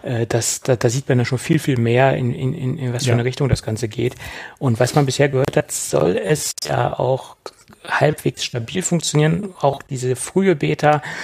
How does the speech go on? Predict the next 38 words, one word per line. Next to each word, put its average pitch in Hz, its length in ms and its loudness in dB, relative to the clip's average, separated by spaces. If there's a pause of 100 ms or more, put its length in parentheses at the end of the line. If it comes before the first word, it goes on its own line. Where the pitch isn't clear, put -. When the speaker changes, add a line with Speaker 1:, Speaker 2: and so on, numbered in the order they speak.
(200)
Speaker 1:
auch 135 300 2
wenn 135 180 4
gewisse 131 320 -2
Dinge 135 220 2
noch 123 120 0
gar 127 140 0
nicht 123 160 0
so 143 120 -6
ihr, 120 460 -2
ihre 120 200 -6
Performance 127 560 -2
erreichen. 127 520 -2
Gerade, 135 480 2
was 127 120 -2
ich 135 180 -6
gehört 135 300 0
habe, 127 240 2 (720)
dass - 180 0
der 131 80 2
Safari 123 440 2
noch 117 140 -2
gar 120 160 2
nicht 123 180 0
die 127 60 -2
Performance 123 560 -2
zeigt, 117 380 -2
die 127 100 -2
sie 120 140 -4
da 120 100 4
angegeben 127 520 4
haben, 120 260 2
mit 117 160 -6
fünfzig 214 420 -4
Prozent 135 380 -2
schneller 135 320 0
als - 320 -6
Chrome. 156 380 2 (440)
Äh, 123 320 4